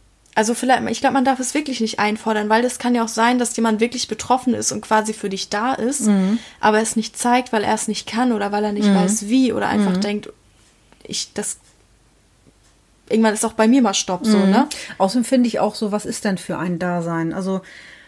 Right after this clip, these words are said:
Speaker 2: für ein Dasein kann ja nicht bedeuten, dass ich jeden Tag da bin,
Speaker 1: Ja.
Speaker 2: wenn ich ein Leben habe.
Speaker 1: Ja.
Speaker 2: Für jemanden Dasein kann sein, ich organisiere für denjenigen, dass irgendjemand für ihn einkaufen fährt. Oder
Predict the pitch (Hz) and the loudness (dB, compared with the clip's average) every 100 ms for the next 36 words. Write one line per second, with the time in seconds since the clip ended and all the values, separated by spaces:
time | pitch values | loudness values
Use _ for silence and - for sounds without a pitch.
0 | _ _ - 226 196 202 208 220 247 226 | _ _ -4 0 2 2 4 4 2 2
1 | 233 226 214 - 202 202 208 214 214 190 | 4 4 2 0 -2 2 2 2 0 -2
2 | 196 208 214 220 202 - 220 214 190 156 | -2 0 0 0 -4 -2 2 4 4 2
3 | 139 147 147 220 220 190 196 196 190 180 | 0 -2 -6 -6 -4 0 0 0 -2 0
4 | 202 180 160 147 139 147 220 220 277 226 | 2 0 0 -2 -2 -2 -2 -4 -6 -8
5 | - 214 214 214 214 208 214 220 226 220 | -6 -2 0 2 4 4 2 0 2 2
6 | 214 208 208 214 - - 202 208 208 202 | 4 2 2 0 -2 -2 0 0 0 0
7 | 208 - 202 202 202 202 214 214 208 214 | 0 -2 -2 0 0 0 2 2 2 0
8 | 202 - 196 196 202 196 208 185 185 - | 0 -2 -2 -2 -2 -2 -2 -2 -4 -2
9 | 196 170 - 147 143 - 185 185 180 | -2 -2 -4 -4 -4 -2 2 2 2